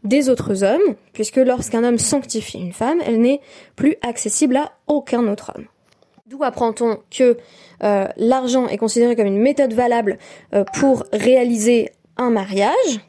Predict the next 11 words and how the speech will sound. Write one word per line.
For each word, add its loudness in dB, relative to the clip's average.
Eh -8
bien, 0
d'une 2
analogie 2
avec, 0
euh, 2
l'acquisition, 0
euh, -4
d'un -2
champ, -2
donc, -4